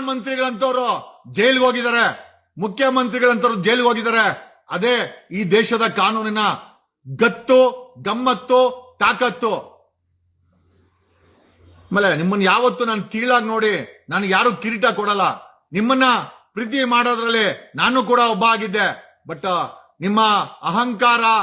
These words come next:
ಲೂಟಿ, ಯೂನಿಫಾರ್ಮ್ ಹಾಕಲ್ಲ, ಮೀಟರ್ ಹಾಕಲ್ಲ, ವಸೂಲಿ, ಅಕ್ರಮಗಳ ತಾಣ ಆಗೋದ್ರಿಂದ ನಿಮ್ಮನ್ನ ನಾನೇ ಕ್ರ್ಯಾಕ್ ಮಾಡ್ಬೇಕಾಯ್ತು. ನನ್ಗೋ ಗೊತ್ತಿತ್ತು,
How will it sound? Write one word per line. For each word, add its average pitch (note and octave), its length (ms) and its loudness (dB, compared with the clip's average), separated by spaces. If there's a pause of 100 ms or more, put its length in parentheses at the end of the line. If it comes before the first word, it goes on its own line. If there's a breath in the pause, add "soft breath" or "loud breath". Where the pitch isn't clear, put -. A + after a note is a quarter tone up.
(920)
ಲೂಟಿ, A3+ 880 0
ಯೂನಿಫಾರ್ಮ್ A3 500 -2
ಹಾಕಲ್ಲ, A3 380 0
ಮೀಟರ್ A3 360 0
ಹಾಕಲ್ಲ, A3 360 0 (580)
ವಸೂಲಿ, A#3 800 0 (420)
ಅಕ್ರಮಗಳ B3 640 2
ತಾಣ A#3 380 0 (1400)
ಆಗೋದ್ರಿಂದ A#3 500 0 (720)
ನಿಮ್ಮನ್ನ A3+ 380 -6 (1200)
ನಾನೇ A3+ 380 0
ಕ್ರ್ಯಾಕ್ G#3+ 340 -4
ಮಾಡ್ಬೇಕಾಯ್ತು. G3+ 840 -4 (1200)
ನನ್ಗೋ F#3 360 2
ಗೊತ್ತಿತ್ತು, G3 640 0